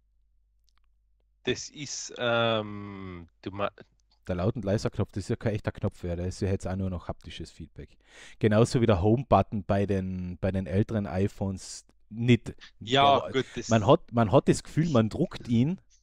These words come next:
Speaker 2: aber wenn's iPhone ausgeschaltet ist,
Speaker 1: Das
Speaker 2: merkt man erst, das ist kein richtiger
Speaker 1: Ja, das,
Speaker 2: mechanischer
Speaker 1: das,
Speaker 2: Knopf.
Speaker 1: das kann ich sogar wirklich verstehen, du eliminierst halt eine
Speaker 2: Genau, genau.
Speaker 1: Fehlerquelle.
Speaker 2: Ähm, ich weiß aber,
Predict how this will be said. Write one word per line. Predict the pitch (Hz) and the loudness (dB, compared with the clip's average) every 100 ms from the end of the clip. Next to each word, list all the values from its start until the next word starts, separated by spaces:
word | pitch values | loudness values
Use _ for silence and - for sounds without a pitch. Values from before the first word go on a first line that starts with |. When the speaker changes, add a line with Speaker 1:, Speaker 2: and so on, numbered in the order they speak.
| _ _ _ - | _ _ _ -4
Speaker 2:
aber | 110 | 0
wenn's | 117 107 | 2 0
iPhone | 107 123 139 101 | 0 0 0 0
ausgeschaltet | 117 - - 127 139 | 0 0 4 4 4
ist, | 127 120 - - - - | 0 -2 -2 -14 -18 -6
Speaker 1:
Das | 110 120 | -2 0
Speaker 2:
merkt | - | 0
man | 123 | -2
erst, | 110 110 107 | 0 -2 -4
das | - | -6
ist | 135 - - | -6 -6 -4
kein | - 107 | 2 2
richtiger | 104 113 143 151 | 2 -4 0 0
Speaker 1:
Ja, | 107 | 0
das, | |
Speaker 2:
mechanischer | 104 98 98 90 95 | -2 -4 -4 -6 -8
Speaker 1:
das, | 151 | -10
Speaker 2:
Knopf. | - - _ _ _ _ _ _ _ _ _ _ - | -12 -14 _ _ _ _ _ _ _ _ _ _ -18
Speaker 1:
das | 135 - | -18 -16
kann | - 139 147 | -14 -8 -8
ich | 160 - | -8 -8
sogar | 123 117 120 | -6 -2 -2
wirklich | 127 - 135 | -2 -10 -12
verstehen, | - 117 - 120 131 | -12 -10 -6 -6 -4
du | 127 117 110 - | -4 -6 -6 -10
eliminierst | 113 113 110 117 131 117 | -8 -6 -4 -2 -2 -2
halt | 107 | -2
eine | - 104 | 2 2
Speaker 2:
Genau, | 76 104 | 0 -2
genau. | 104 90 76 | -4 -4 -6
Speaker 1:
Fehlerquelle. | 85 76 - _ - - | -6 -10 -14 _ -14 -2
Speaker 2:
Ähm, | 113 110 107 104 | 2 4 4 2
ich | 123 113 | -2 2
weiß | 123 143 | 4 4
aber, | 123 117 110 - | 4 6 4 0